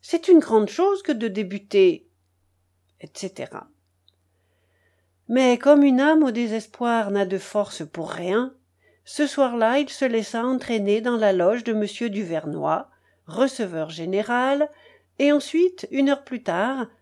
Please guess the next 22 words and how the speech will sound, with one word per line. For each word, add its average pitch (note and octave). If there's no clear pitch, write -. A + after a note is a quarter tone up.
dans C4+
le D4+
salon C4
de D4
monsieur C#4
Grandet, G3+
ancien A#3
fabricant F#3+
fort F#3+
riche C4+
et G3+
juste B3+
milieu A#3
furibond. A#3
L'hôtel A#3
parut A#3+
charmant A3
à F3
Lucien, F3+
le F3+
salon F3+
magnifique, A3